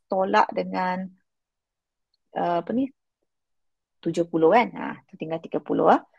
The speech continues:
So, ini kena darab. Kalau ti-, tidak ber-, diberi, kita boleh tetapkan ataupun kita boleh carikan.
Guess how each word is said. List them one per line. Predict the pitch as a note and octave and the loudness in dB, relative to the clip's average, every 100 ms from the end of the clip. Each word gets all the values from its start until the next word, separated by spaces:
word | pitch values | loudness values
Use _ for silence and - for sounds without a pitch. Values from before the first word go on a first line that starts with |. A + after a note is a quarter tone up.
| _ | _
So, | - - | -8 -4
ini | F3+ F#3 | -2 -2
kena | F#3 E3+ | -2 0
darab. | D#3+ D#3+ - _ _ | 0 0 -4 _ _
Kalau | - F#3 F#3+ | 4 4 4
ti-, | F#3 | -4
tidak | - G3 G3 F#3+ | -6 2 4 4
ber-, | F3 | 2
diberi, | E3+ F3 F3+ G3+ F#4 - | 2 2 4 4 2 -2
kita | - E3+ | -4 -2
boleh | E3+ E3+ A#3+ - _ _ _ _ _ _ | 0 -2 -2 -6 _ _ _ _ _ _
tetapkan | D#3+ - - - D#3+ - _ | -6 -4 -2 -2 -2 -6 _
ataupun | E3 D#3+ D#3+ E3+ | -8 -6 -8 -8
kita | D#3 D#3+ | -6 -2
boleh | D#3+ E3 | -2 -2
carikan. | - E3 D#3 - - | -6 -8 -8 -10 -12